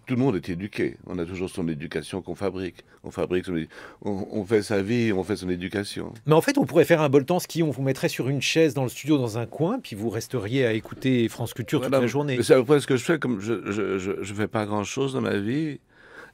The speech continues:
Speaker 1: Euh, je suis assis sur une chaise et j'écoute France Culture. Et, et, et, et tout, ça rentre pas réellement en moi, ça passe comme ça. Mais de temps en temps, j'en prends des bribes. Euh, je, je dis toujours que j'ai, j'ai la culture du jeu des mille francs.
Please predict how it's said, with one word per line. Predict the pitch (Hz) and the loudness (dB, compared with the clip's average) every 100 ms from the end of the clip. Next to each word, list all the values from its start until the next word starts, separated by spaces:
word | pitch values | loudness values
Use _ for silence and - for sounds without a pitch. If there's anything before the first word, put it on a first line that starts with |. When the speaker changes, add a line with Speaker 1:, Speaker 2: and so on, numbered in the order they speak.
| - | 4
Speaker 1:
Euh, | 110 104 104 101 98 98 101 101 | 6 6 4 4 4 2 0 -2
je | |
suis | 101 - | -4 -2
assis | 101 - | -2 -2
sur | 113 117 | -2 0
une | 98 | 0
chaise | 90 113 120 | 4 2 2
et | |
j'écoute | 101 107 117 | -6 -6 -8
France | - 101 92 | -4 -6 -6
Culture. | 98 - 101 107 120 - _ - - - - | -14 -6 -4 -2 -6 -14 _ -20 -20 -20 -12
Et, | - | -4
et, | 95 120 127 98 120 127 110 - | -2 4 2 2 2 2 2 0
et, | 135 | -4
et | |
tout, | 123 - 165 170 156 - - _ _ - - - - - - - | -4 -2 2 4 4 0 -4 _ _ -10 -8 -10 -12 -16 -20 -10
ça | - 147 | 0 0
rentre | 131 151 135 | 4 0 2
pas | 143 | 2
réellement | 123 139 131 139 139 131 | 4 4 4 4 4 4
en | |
moi, | 131 120 | 4 2
ça | 120 107 | 2 -2
passe | - 131 120 120 | 0 2 2 0
comme | 117 110 | -4 -4
ça. | - 92 104 127 _ _ _ - - | 0 0 0 -8 _ _ _ -20 -6
Mais | 113 | 0
de | 120 | 2
temps | 120 | 2
en | 135 | 2
temps, | 156 | 2
j'en | 143 | 2
prends | 127 135 | 0 2
des | 127 | 2
bribes. | 117 117 117 - - - | 0 -2 -2 -6 -14 -10
Euh, | 113 113 107 123 | 0 2 2 0
je, | 110 | -2
je | 120 | -2
dis | 131 | -2
toujours | 139 147 156 | 0 2 2
que | - | 2
j'ai, | 131 117 92 | -2 0 -2
j'ai | 107 123 | -2 0
la | 120 | 0
culture | 127 120 - 147 139 | -2 -8 -2 0 0
du | 117 117 | -2 -4
jeu | 107 123 | 0 2
des | 117 | 2
mille | 107 110 | 0 -2
francs. | - 95 95 104 | -6 -6 -6 -6